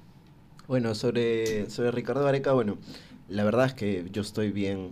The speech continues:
agradecido por él. Yo la verdad espero que no se vaya. Como dicen varios medios públicos, pues creen que se va a ir, pero la verdad espero que no.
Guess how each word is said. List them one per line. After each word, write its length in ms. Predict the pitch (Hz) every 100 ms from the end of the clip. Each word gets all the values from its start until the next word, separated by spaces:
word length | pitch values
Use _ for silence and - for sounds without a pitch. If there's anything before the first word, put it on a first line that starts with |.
| -
agradecido 540 | 101 92 87 101 98
por 100 | 95
él. 160 | 113 - - - -
Yo 160 | 104
la 80 | 101
verdad 240 | 98 98 92
espero 320 | - 104 104
que 80 | 95
no 80 |
se 140 | 92 98
vaya. 300 | 101 107 117 - - - -
Como 220 | 92 95
dicen 500 | 98 - 98 95 92
varios 320 | 95 95 92
medios 220 | 101 95
públicos, 340 | - 95 101 101
pues 260 | 90 87 - - - -
creen 200 | 95 98
que 60 |
se 140 | 95 92
va 80 | 92
a 20 |
ir, 100 | 104
pero 140 | 113
la 80 | 98
verdad 160 | 90 92
espero 240 | 98 95
que 80 | 92
no. 160 | 117